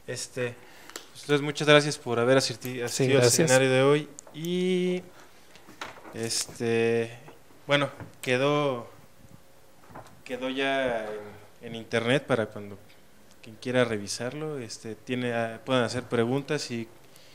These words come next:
Speaker 1: le diremos a Christopher si, si nos las puede responder. Y nada más le recuerdo, la semana que entra tenemos el seminario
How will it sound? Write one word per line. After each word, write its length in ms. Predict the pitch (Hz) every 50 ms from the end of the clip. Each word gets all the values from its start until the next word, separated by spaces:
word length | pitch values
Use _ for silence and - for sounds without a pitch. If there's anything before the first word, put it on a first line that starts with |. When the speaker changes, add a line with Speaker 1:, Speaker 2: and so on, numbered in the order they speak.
| - - - - - -
Speaker 1:
le 80 | 123 123
diremos 340 | 123 123 131 135 139 127 -
a 60 | 123
Christopher 460 | - - 131 131 - - 127 117 120 110
si, 300 | 110 110 113 113 107 107 - -
si 160 | - - 120
nos 120 | 117 117 113
las 120 | 110 113
puede 280 | - 131 127 127 123 123
responder. 520 | 117 107 - - 120 113 117 131 151 156 - - - - - - - - - - - - - - - -
Y 320 | 127 127 131 131 131 131 127
nada 200 | 135 139 143 143
más 140 | 147 151 151
le 80 | 151
recuerdo, 480 | 139 131 127 - - 147 156 151 151 143
la 140 | 131 120 113
semana 400 | - 131 123 131 139 143 143 139
que 100 | - 147
entra 280 | 139 - - 143 147 143
tenemos 560 | - 131 123 123 127 131 135 135 135 127 -
el 80 | 127 117
seminario 600 | - - 127 117 117 117 120 123 127 131 135 135